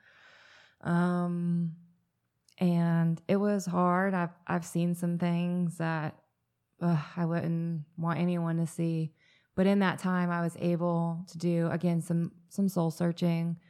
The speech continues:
Um, and I carried a Bible around with me. It went everywhere on the compound with me. Um,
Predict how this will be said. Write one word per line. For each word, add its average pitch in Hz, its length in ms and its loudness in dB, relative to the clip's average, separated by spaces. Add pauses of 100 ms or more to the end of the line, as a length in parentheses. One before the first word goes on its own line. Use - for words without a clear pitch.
(420)
Um, 170 400 2
and 170 80 4
I 180 100 0
carried 180 320 0
a 165 60 2
Bible 160 360 2
around 160 280 2
with 160 180 0
me. 156 240 0
It - 160 4
went 170 320 0
everywhere 151 760 0
on 147 120 0
the 147 80 -2
compound 160 560 -4
with - 160 -6
me. 175 380 -4 (100)
Um, 170 560 0